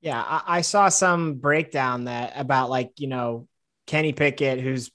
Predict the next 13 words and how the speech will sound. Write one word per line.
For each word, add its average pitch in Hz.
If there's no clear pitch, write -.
probably 143
gonna, 135
he 127
has 135
a -
good 160
chance 156
of 135
being 151
the 135
first 139
quarterback 123
selected 110